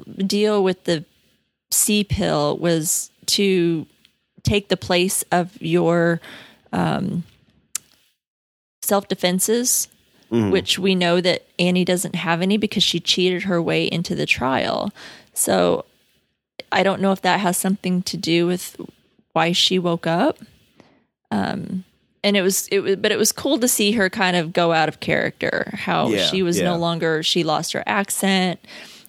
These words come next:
Speaker 1: She was remembering all of the, you know, about their memories and what happened. Um,
Speaker 2: How
Speaker 1: and I,
Speaker 2: fantasy
Speaker 1: I
Speaker 2: is her
Speaker 1: loved that.
Speaker 2: least favorite <laughs> genre.
Speaker 1: How she hates fantasy, and she's talking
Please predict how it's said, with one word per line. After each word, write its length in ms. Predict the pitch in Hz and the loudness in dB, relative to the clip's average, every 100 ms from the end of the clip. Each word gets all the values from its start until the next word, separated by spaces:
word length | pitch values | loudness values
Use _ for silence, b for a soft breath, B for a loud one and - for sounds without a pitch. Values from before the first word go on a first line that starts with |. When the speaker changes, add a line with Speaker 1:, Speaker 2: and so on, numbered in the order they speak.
| _ | _
Speaker 1:
She 220 | - 202 | 0 2
was 180 | 180 175 | 2 2
remembering 720 | 175 170 175 170 170 160 160 - | 0 0 0 0 0 0 -2 -2
all 320 | 160 151 156 | 0 0 0
of 140 | 151 | -2
the, 200 | - - 165 | -4 -4 -2
you 100 | 165 | -2
know, 380 | 151 156 185 - | 0 -2 -4 -6
about 400 | 160 165 160 156 - | -4 0 2 0 -2
their 140 | 165 170 | -2 0
memories 680 | 165 165 160 156 165 165 - | 0 0 -2 -2 -2 -2 -2
and 160 | 160 160 | -4 -4
what 140 | 151 | -4
happened. 720 | 170 151 160 156 151 151 156 B B B B - | -2 -2 -2 -4 -4 -4 -6 B B B B -8
Um, 80 | 160 151 | -4 0
Speaker 2:
How 100 | 98 | 0
Speaker 1:
and 60 | - | 0
I, 20 | |
Speaker 2:
fantasy 380 | - - 92 104 | 0 0 2 2
Speaker 1:
I 20 | |
Speaker 2:
is 140 | 101 - | 2 2
her 80 | 87 | 2
Speaker 1:
loved 40 | 78 | 0
that. 40 | 98 | 0
Speaker 2:
least 240 | 95 - | -2 -2
favorite 340 | - 101 92 92 | 0 0 0 0
<laughs> 100 | 92 | 0
genre. 540 | 107 120 104 - 123 | 2 2 0 0 0
Speaker 1:
How 160 | 214 185 | 2 2
she 340 | - 220 208 | 2 2 2
hates 560 | 208 202 202 226 - - | 2 2 2 0 -4 -2
fantasy, 840 | 190 196 190 190 - 170 165 170 | 0 2 2 -2 0 0 2 0
and 100 | 170 | 0
she's 200 | 175 180 | -2 -4
talking 480 | - 175 190 202 196 | 0 0 0 0 0